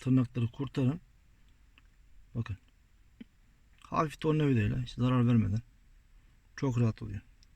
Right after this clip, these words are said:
Ondan sonra hafif zorlamayla,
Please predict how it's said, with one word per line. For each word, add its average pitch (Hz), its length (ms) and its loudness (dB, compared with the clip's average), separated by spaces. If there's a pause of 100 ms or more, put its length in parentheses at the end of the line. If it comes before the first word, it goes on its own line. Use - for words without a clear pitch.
(920)
Ondan 160 280 2
sonra 160 320 -2 (4000)
hafif 147 360 -4
zorlamayla, 160 680 4